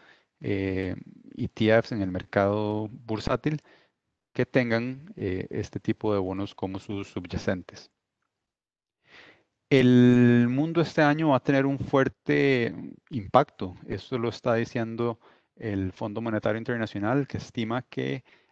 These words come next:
la economía mundial tenga una caída del orden del tres por ciento en dos mil veinte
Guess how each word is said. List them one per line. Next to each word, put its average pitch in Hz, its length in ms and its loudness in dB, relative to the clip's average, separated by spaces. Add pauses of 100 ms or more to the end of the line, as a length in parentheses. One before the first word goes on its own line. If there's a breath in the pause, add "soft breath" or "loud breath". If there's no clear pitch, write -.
(100)
la 104 180 -4
economía 104 640 -6
mundial 110 480 -2
tenga 110 320 -6
una 113 260 -6
caída 107 320 -4
del 107 120 -4
orden 107 300 -6
del 98 180 -2
tres 101 260 -4
por 110 220 -10
ciento 110 380 -6
en 110 100 -12
dos 107 200 -6
mil 113 280 -2
veinte 147 480 -4